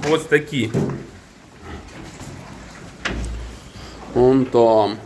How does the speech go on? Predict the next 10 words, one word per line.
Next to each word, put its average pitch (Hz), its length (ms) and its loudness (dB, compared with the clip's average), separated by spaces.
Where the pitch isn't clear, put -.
Це 156 180 6
ми 143 460 6
ландрас 135 560 6
плюс 139 420 0
дюрок. 131 520 8
Тут 160 180 4
високі 143 540 2
на 127 140 4
ногах. 156 680 4
Тут 147 140 -4